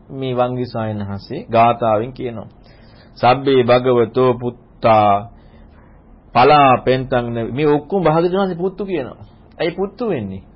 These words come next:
ඕ-, තව, තව දේශනාවක තියෙනවා ඕරස පුත්‍ර කියලා.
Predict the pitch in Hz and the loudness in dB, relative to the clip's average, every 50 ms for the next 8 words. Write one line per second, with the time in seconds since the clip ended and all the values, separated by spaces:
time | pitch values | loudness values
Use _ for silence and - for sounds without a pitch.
0 | - - - - - - - - - - - 131 170 190 202 202 - 123 113 123 | -20 -20 -20 -20 -20 -20 -20 -20 -8 -2 2 4 4 4 4 2 0 0 2 4
1 | 127 131 131 127 120 127 143 151 151 143 - 135 131 139 143 143 147 147 147 151 | 4 4 4 4 4 4 6 4 4 2 0 0 0 0 0 0 0 0 0 0
2 | 147 156 147 156 160 170 185 202 190 170 - - - - - - - 156 196 240 | 0 -2 -2 -2 -2 -2 0 -2 -2 -4 -6 -12 -20 -20 -6 0 2 4 6 6
3 | 262 233 190 196 160 147 135 135 - - 123 107 110 104 98 92 - | 6 4 4 2 -2 -2 -6 -6 -8 -8 -8 -8 -8 -10 -10 -10 -12